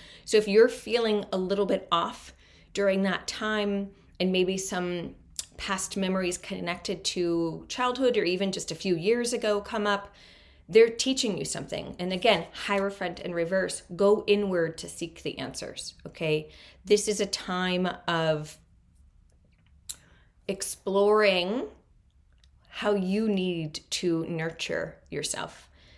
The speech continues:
to mother yourself. The moon in Cancer are very associated with the mother archetype. And so sometimes we just need to figure out what that looks like for us. And so it's gonna be a drastic shift with that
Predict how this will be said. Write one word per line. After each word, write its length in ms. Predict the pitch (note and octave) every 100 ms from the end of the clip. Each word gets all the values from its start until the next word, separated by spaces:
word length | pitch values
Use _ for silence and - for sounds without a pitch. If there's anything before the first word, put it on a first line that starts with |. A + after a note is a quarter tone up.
| - -
to 120 | - F#3+
mother 680 | F3 F3 F3 E3+ D3+ - -
yourself. 520 | D#3 D3+ D#3+ C#3+ C#3+
The 80 | E3+
moon 320 | D#3+ F3 F3+
in 120 | E3+
Cancer 400 | E3 D#3+ D#3 F3
are 40 | E3
very 340 | E3 E3 E3 -
associated 520 | - E3 E3 D3+ D3+
with 200 | D#3+ D3+
the 80 | D#3+
mother 400 | D#3 D#3 D#3 -
archetype. 640 | D3 - D#3+ G3 B3 - - - - - - -
And 680 | G3 F3 E3+ D#3+ D#3+ D#3+ - -
so 760 | - - F#3 E3+ E3 D#3+ D3+ - _ _ _ -
sometimes 520 | - G#3 G3+ A3 F#3 E3+
we 140 | F3
just 260 | D#3+ D#3+ D#3+
need 260 | D#3+ D3+
to 140 | - D#3+
figure 360 | - E3+ E3
out 260 | D#3+ D3+ - _ - _ _
what 240 | E3+ F3
that 200 | E3+ C#3+
looks 260 | D3+ D#3+ -
like 220 | - -
for 200 | - - -
us. 400 | - - - - _ - - -
And 120 | - F3
so 340 | G3 F3 E3+
it's 160 | F#3 -
gonna 180 | G#3+
be 120 | G#3+ G#3+
a 40 |
drastic 480 | - G3 A#3+ - -
shift 420 | - C4+ C#4 -
with 200 | F#3+ F#3+
that 340 | E3+ - -